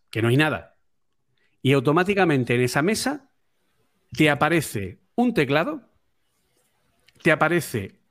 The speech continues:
un trackpad y te aparece uno, dos, tres monitores, los que tú necesites, y tienes la misma exacta experiencia de usuario que tenías en un Mac,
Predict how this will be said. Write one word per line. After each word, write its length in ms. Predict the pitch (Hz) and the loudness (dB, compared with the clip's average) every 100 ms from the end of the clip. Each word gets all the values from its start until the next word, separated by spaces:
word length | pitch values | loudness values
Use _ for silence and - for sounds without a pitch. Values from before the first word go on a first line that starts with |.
| _ - | _ -2
un 200 | 233 233 | -2 2
trackpad 500 | 135 127 - 277 269 _ _ _ _ _ _ _ _ | 0 0 -2 -4 -6 _ _ _ _ _ _ _ _
y 120 | 165 | -2
te 120 | 160 | 0
aparece 640 | 170 165 185 180 117 92 - _ _ _ _ 170 175 | 0 2 2 -2 -6 -12 -14 _ _ _ _ -16 -6
uno, 380 | 254 226 131 107 | 0 2 2 -2
dos, 480 | 156 175 208 127 - _ _ | -4 0 0 0 -10 _ _
tres 300 | 208 202 - | 0 0 2
monitores, 720 | 156 139 131 202 269 - - _ _ _ _ _ _ _ _ - | 0 0 0 -2 -2 -10 -18 _ _ _ _ _ _ _ _ -6
los 200 | 151 139 | -4 -2
que 100 | 147 | -2
tú 100 | 180 | 0
necesites, 680 | 190 135 180 180 262 - _ _ _ - - _ | 0 0 -2 -4 -8 -12 _ _ _ -20 -20 _
y 140 | 196 185 | -2 0
tienes 720 | 202 220 127 95 - - - _ | 2 2 0 -2 -10 -14 -18 _
la 320 | 170 190 214 | 0 2 2
misma 420 | 233 285 240 240 226 | 2 0 0 0 -2
exacta 500 | 226 170 135 - 127 | -2 -2 -2 -2 -4
experiencia 520 | - 135 151 143 156 | -2 -2 0 0 -2
de 80 | 135 | -2
usuario 580 | - 117 104 90 87 - _ _ _ | -2 -2 -4 -8 -12 -18 _ _ _
que 120 | - 110 | -6 -2
tenías 380 | 113 120 113 | 0 -2 -2
en 120 | 117 135 | 0 0
un 160 | 160 | 2
Mac, 360 | 233 302 - | 0 0 -4